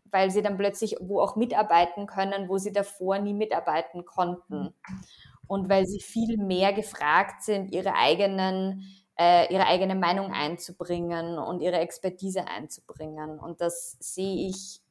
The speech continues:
Speaker 1: nicht nur im rollenbasierten Arbeiten, auch in manchen agilen, ähm, Methoden, die eingeführt werden, als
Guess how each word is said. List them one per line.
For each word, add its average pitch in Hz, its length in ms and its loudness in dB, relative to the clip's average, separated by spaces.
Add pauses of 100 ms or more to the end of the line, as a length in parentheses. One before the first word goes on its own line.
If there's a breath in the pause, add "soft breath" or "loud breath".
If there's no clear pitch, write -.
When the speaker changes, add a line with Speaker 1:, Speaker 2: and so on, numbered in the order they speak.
(180)
Speaker 1:
nicht 233 340 -4
nur 233 100 0
im 226 80 0
rollenbasierten 196 600 -2
Arbeiten, 180 440 -2
auch 185 180 -4
in 190 120 -4
manchen 185 340 -6
agilen, 196 600 -6 (360 loud breath)
ähm, 180 460 -2 (140)
Methoden, 190 1040 -4 (320)
die 208 100 0
eingeführt 185 520 -2
werden, 170 360 2
als - 500 -4